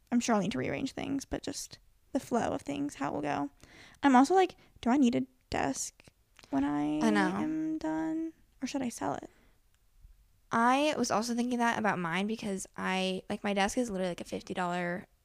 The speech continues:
Speaker 2: I mean, love the desk because the price was great. It's perfect for what I need it for now, but, like, it's not, like, my interior design dream.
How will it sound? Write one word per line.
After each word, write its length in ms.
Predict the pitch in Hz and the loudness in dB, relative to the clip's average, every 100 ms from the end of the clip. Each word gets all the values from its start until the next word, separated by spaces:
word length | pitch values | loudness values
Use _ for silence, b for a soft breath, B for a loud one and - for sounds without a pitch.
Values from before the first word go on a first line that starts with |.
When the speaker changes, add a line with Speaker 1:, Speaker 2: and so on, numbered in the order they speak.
| - | -6
Speaker 2:
I 60 | |
mean, 140 | 202 190 | -2 2
love 140 | 226 | 2
the 40 | 226 | 2
desk 240 | - - | -6 -6
because 200 | - 214 | -8 -8
the 60 | - | -8
price 220 | - 208 | -4 -4
was 120 | 214 | -4
great. 340 | - 185 180 - - _ - | -2 -2 -2 -6 -18 _ -8
It's 460 | 202 - - - - - - | -8 -8 -12 -12 -16 -20 -20
perfect 340 | - 240 247 247 | -6 -2 -2 -4
for 140 | - | -2
what 120 | 226 | 0
I 60 | 202 | 0
need 180 | 185 180 | 0 -6
it 60 | |
for 180 | - 202 | -6 -6
now, 220 | 185 170 | -4 -4
but, 120 | 196 - | -6 -4
like, 220 | 180 - - - _ - | -4 -6 -16 -20 _ -8
it's 240 | - 202 - | -4 -4 -4
not, 140 | 196 | -4
like, 200 | 196 190 | -4 -4
my 160 | 214 196 | -6 -4
interior 480 | 190 196 - 202 190 | -4 -4 -8 -6 -6
design 360 | 202 190 190 | -6 -6 -6
dream. 500 | 196 - 190 196 262 | -6 -6 -4 -4 -4